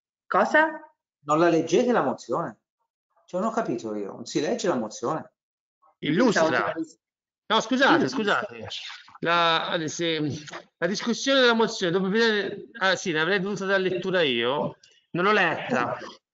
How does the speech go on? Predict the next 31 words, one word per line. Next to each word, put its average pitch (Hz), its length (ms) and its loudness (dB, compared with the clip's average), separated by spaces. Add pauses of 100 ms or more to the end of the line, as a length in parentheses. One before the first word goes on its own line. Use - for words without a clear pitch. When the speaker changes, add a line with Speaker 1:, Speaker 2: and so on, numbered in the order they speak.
(120)
Speaker 3:
Eh, 180 540 -4 (180)
la, 175 200 0
però 233 200 4
lei 220 180 6
avrà 185 260 4
diritto 214 260 0
a 180 60 -2
tre 185 200 0
minuti 185 300 0
di 180 120 -2
illustrazione, 160 760 -2
quindi 135 500 -2
lei 202 320 2
la 175 120 2
illustra, 202 560 0
ormai 202 180 2
la 196 60 4
Speaker 2:
Ci 196 80 4
Speaker 3:
discussione 233 320 2
Speaker 2:
mancherebbe 254 420 4
Speaker 3:
illustra- 269 200 4
Speaker 2:
altro, - 220 -4
ma 196 120 0
io 220 40 -4
volevo 202 320 2
prima 240 240 2
la 240 120 6
lettura 233 420 4
e - 40 2
poi 170 200 6
l'illustrazione. 160 880 -2